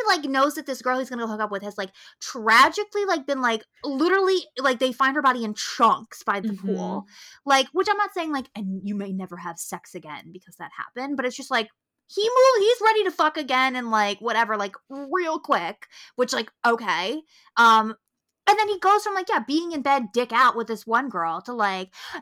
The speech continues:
Speaker 1: onto my new girlfriend, the
Speaker 2: Mm-hmm.
Speaker 1: detective, where it's like,
Speaker 2: Oh my
Speaker 1: "Listen,
Speaker 2: God.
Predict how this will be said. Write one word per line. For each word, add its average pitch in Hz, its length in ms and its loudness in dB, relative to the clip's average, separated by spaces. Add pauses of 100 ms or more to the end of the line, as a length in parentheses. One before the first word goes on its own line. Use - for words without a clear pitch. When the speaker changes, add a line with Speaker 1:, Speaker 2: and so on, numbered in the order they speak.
Speaker 1:
onto 403 240 6
my 320 120 2
new 302 300 0
girlfriend, 233 680 2
the 240 160 0
Speaker 2:
Mm-hmm. 240 100 -4
Speaker 1:
detective, 190 760 0
where 269 160 6
it's 262 120 -4
like, 240 240 0
Speaker 2:
Oh 175 100 -12
my 160 120 -14
Speaker 1:
"Listen, 180 320 -12
Speaker 2:
God. - 40 -16